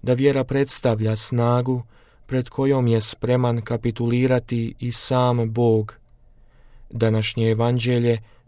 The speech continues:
poziva nas u prvom redu da obnovimo svoju kršćansku samosvijest, ali da razbudimo snage svoje vjere i pouzdanja. Djeca smo Božja i baštinici Božjih obećanja.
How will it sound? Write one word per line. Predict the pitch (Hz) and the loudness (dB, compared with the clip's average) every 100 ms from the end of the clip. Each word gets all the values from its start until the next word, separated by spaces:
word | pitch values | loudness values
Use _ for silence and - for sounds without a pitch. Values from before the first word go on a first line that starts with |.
| - | -4
poziva | 139 139 131 113 | 0 0 0 2
nas | 107 107 - | 2 0 -2
u | 113 | -4
prvom | 110 117 120 117 | -4 0 2 2
redu | 117 123 127 123 123 - - | 2 2 0 -2 -4 -12 -10
da | 127 131 | -2 0
obnovimo | 127 131 135 120 117 113 110 | 0 0 -2 0 0 0 -2
svoju | - 120 120 113 | -2 0 0 0
kršćansku | - 123 117 - 120 117 - 120 | -4 -4 -4 -2 -2 -2 -4 -4
samosvijest, | - 135 123 113 - 117 113 107 - - - - - - - - | -2 0 0 0 -2 -2 0 -2 -8 -20 -20 -20 -20 -20 -20 -6
ali | 127 127 | 0 2
da | 127 | 4
razbudimo | 127 135 127 131 127 123 120 | 4 2 0 0 0 2 0
snage | - - 123 123 127 123 | 0 -2 0 2 2 0
svoje | - 113 113 113 | -2 0 0 2
vjere | 110 123 131 127 120 - - - | 2 2 2 2 -2 -8 -18 -8
i | 143 | -6
pouzdanja. | 131 131 127 120 120 120 117 110 - - - - - - - - - - - - - | 0 0 0 2 2 2 0 -4 -10 -20 -20 -20 -20 -20 -20 -20 -20 -20 -20 -16 -10
Djeca | 120 123 120 - | -2 2 2 0
smo | 113 - 120 | -2 0 -2
Božja | 113 131 131 127 131 120 - - - - | 0 0 2 2 2 0 -6 -20 -20 -8
i | 147 | 0
baštinici | 139 139 131 - 127 123 117 - 120 | 2 4 2 -2 -2 -2 -2 -2 -2
Božjih | 110 120 123 135 127 123 - | 0 2 2 0 -2 -4 -6
obećanja. | 127 127 - 127 127 127 113 | -2 -2 0 0 2 2 0